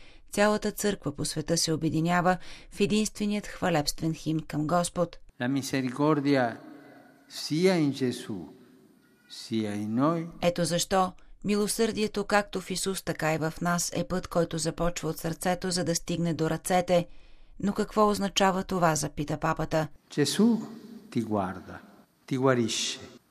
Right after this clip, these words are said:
Speaker 2: con la sua misericordia.
Speaker 1: „Исус“, посочи той, те гледа, изцелява те и ти казва: „Стани.“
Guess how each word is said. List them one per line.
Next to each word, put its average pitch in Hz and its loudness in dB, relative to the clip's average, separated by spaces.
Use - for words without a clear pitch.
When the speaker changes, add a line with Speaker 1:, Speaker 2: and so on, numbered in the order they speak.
Speaker 2:
con 117 0
la 101 -2
sua 113 -2
misericordia. 95 -10
Speaker 1:
„Исус“, 220 2
посочи 151 -4
той, 175 4
те 208 2
гледа, 180 0
изцелява 165 0
те 180 -6
и 170 -4
ти 156 -8
казва: 151 -2
„Стани.“ 175 -2